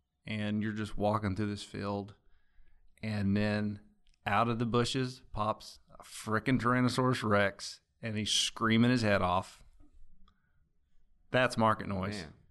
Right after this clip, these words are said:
Speaker 2: I was really relaxed there for a second, and then that, that T-Rex came out of
Speaker 1: Exactly.
Speaker 2: out of the
Speaker 1: And now
Speaker 2: Jurassic
Speaker 1: you don't even
Speaker 2: era.
Speaker 1: know what to do other than change your pants and run. That's what market noise does to
Speaker 2: I didn't
Speaker 1: you.
Speaker 2: know,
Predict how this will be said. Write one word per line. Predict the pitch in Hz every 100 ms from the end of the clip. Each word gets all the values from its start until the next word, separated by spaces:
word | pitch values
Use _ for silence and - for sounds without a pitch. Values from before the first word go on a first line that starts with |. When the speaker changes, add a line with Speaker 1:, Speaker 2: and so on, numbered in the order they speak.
| _
Speaker 2:
I | -
was | 127 113
really | 117 113
relaxed | 110 117 127 -
there | 95
for | 95 92
a |
second, | - 113 - 76
and | 95
then | 92
that, | 92 82 _ _ _ -
that | -
T-Rex | 110 110 80 -
came | - 80 85
out | 82
of | 80 - -
Speaker 1:
Exactly. | 131 110 135 180 90 87
Speaker 2:
out | 90 92
of | 87
the | 139
Speaker 1:
And | 131
now | 131 156
Speaker 2:
Jurassic | 139 110
Speaker 1:
you | 139
don't | 156
even | 131 120
Speaker 2:
era. |
Speaker 1:
know | 117
what | 127 143
to | 127
do | 117 110
other | 117 117
than | 117 110
change | 120 120
your | 110
pants | - 123 123 110
and | 101
run. | 117 90 80 - - _ _ _ _ _ _ _ _ _ - -
That's | 131 135 139
what | 147 135 -
market | 120 113 113
noise | 98 98 90
does | - 98
to | 95
Speaker 2:
I |
didn't | 147 160
Speaker 1:
you. |
Speaker 2:
know, | 151 147 135 123